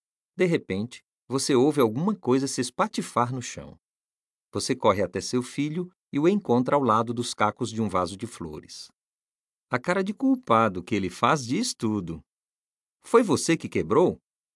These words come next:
pergunta você zangada. "Não fui eu, mamãe",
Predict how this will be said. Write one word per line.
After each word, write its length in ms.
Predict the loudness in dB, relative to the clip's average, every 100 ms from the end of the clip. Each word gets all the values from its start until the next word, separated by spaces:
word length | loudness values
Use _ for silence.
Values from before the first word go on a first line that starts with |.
| _ -2
pergunta 440 | -2 0 -2 0
você 340 | -2 -4 -2
zangada. 560 | -2 -2 -2 -6 -12 -16 _ _ _ _ _ _ _ 0
"Não 160 | 2 2
fui 320 | 2 2 6
eu, 160 | 6
mamãe", 460 | 6 4 4 0